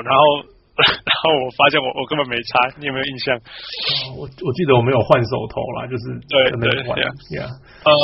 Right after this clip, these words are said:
Speaker 1: 像我自然的，你记不记得我的滑鼠跟筷子是左边？
Speaker 2: 用左边，yeah。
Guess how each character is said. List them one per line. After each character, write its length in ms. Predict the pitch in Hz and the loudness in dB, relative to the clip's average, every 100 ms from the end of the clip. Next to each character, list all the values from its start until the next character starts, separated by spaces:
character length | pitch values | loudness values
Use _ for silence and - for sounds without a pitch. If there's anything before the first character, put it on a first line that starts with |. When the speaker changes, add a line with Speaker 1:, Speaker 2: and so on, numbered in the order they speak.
| 151 - | 0 0
Speaker 1:
像 160 | - 214 | 2 2
我 120 | 135 127 | 2 -4
自 120 | 220 202 | -2 2
然 200 | 131 127 | 4 4
的， 280 | 131 135 - _ | -2 -2 -12 _
你 80 | 143 | -6
记 40 | |
不 60 | 208 | 2
记 40 | |
得 80 | 208 | 4
我 40 | 147 | 4
的 40 | 131 | 4
滑 200 | 127 143 | 4 4
鼠 160 | - 120 | 2 -6
跟 120 | 123 131 127 | -6 -6 -6
筷 160 | - 123 | -2 -2
子 120 | 117 110 | -4 -12
是 120 | 120 | -6
左 160 | 135 | -4
边？ 80 | 120 | -2
Speaker 2:
用 40 | 131 | -4
左 80 | - | -6
边， 120 | - - - | -10 -10 -6
yeah。 120 | - | -6